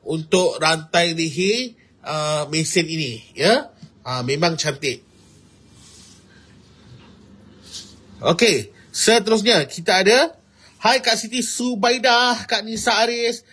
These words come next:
Kak Liza Nur Haliza. Sedap nama. Kak Liza Nur Haliza. Hari ini harga emas kita dua sembilan lapan per gram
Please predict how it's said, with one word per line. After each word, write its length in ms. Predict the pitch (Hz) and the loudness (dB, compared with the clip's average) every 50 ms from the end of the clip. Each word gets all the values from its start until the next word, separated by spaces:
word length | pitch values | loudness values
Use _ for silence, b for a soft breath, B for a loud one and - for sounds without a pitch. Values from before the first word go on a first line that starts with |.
| b b b b | b b b b
Kak 120 | - 170 | -6 -4
Liza 320 | 170 190 190 185 165 220 220 | -4 -4 -4 0 2 4 4
Nur 160 | 214 214 202 - | 4 2 0 0
Haliza. 680 | 208 208 220 214 185 180 233 233 214 147 131 123 135 | 0 0 0 0 0 0 2 2 4 2 0 -2 -4
Sedap 240 | 131 - 123 170 - | -6 -6 -6 -6 -4
nama. 320 | - - 135 135 127 110 101 - _ _ _ _ _ _ _ _ _ - _ _ _ | -4 -6 -6 -4 -6 -6 -8 -10 _ _ _ _ _ _ _ _ _ -20 _ _ _
Kak 160 | - - 139 | -10 -8 -6
Liza 280 | 147 143 139 127 156 151 | -6 -4 0 2 2 2
Nur 120 | 151 143 | 0 -2
Haliza. 480 | 151 147 139 135 139 139 127 104 - B B B B B B - | -4 -4 -4 -2 0 0 0 -2 -4 B B B B B B 0
Hari 160 | 139 165 185 | 2 2 4
ini 80 | 208 226 | 4 4
harga 200 | 220 220 208 214 220 | 4 4 4 4 2
emas 160 | 208 202 196 | 2 2 0
kita 520 | 196 202 196 - 240 262 294 285 - - - _ _ _ _ _ _ - - _ - - | -2 -2 2 4 4 4 4 2 -2 -8 -20 _ _ _ _ _ _ -20 -20 _ -8 -2
dua 280 | 110 160 202 226 226 | 2 4 6 6 6
sembilan 400 | 220 - 196 190 208 196 196 190 | 4 0 0 2 4 4 4 4
lapan 160 | - 202 196 | 2 2 0
per 120 | 180 196 185 | 0 -2 0
gram 200 | 175 208 240 | 2 2 2